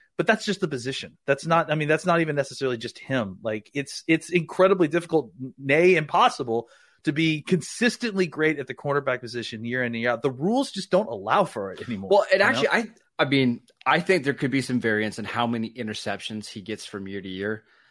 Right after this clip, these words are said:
Speaker 2: but I don't think the ball skills are gonna be declining.
Speaker 1: No.
Speaker 2: Like, he still
Speaker 1: Yeah.
Speaker 2: has really good hands and really good instincts. It's just how many opportunities do opposing quarterbacks give him?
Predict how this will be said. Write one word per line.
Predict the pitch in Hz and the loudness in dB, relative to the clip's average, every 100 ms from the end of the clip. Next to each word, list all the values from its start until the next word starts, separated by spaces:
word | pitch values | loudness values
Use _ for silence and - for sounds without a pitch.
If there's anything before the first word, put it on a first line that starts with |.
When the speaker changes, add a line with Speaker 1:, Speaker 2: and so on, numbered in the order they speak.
| _ _ - | _ _ 0
Speaker 2:
but | 135 | 2
I | |
don't | 185 214 | 4 2
think | 147 120 | -2 -4
the | |
ball | 92 113 107 110 | -6 -2 -2 -2
skills | - 104 95 - | -8 -14 -14 -16
are | |
gonna | 104 98 | -12 -12
be | |
declining. | 98 - - 226 104 107 | -12 -10 -2 -2 -2 -6
Speaker 1:
No. | _ | _
Speaker 2:
Like, | 139 | -6
he | 135 170 | -2 -2
still | - 196 214 | -2 4 6
Speaker 1:
Yeah. | 214 | 6
Speaker 2:
has | 170 135 | 4 2
really | 143 147 | 0 2
good | 135 131 | 2 0
hands | 120 127 117 | 0 -2 -2
and | 113 | -4
really | 117 113 | -6 -2
good | 120 | 0
instincts. | 135 147 147 123 | 0 -2 -4 -4
It's | 123 - | -6 -4
just | 147 - _ - - - | -6 -6 _ -20 -20 -8
how | - 151 | 0 2
many | 175 185 | 4 2
opportunities | 156 170 180 170 202 143 82 - - | 2 0 -2 0 0 -4 -10 -14 -14
do | 113 117 131 - _ - | -10 -8 -8 -12 _ -16
opposing | - 127 139 147 | -4 0 0 -2
quarterbacks | 147 156 165 170 160 - | -2 0 2 0 -2 -2
give | 165 - | -4 -2
him? | 104 | -4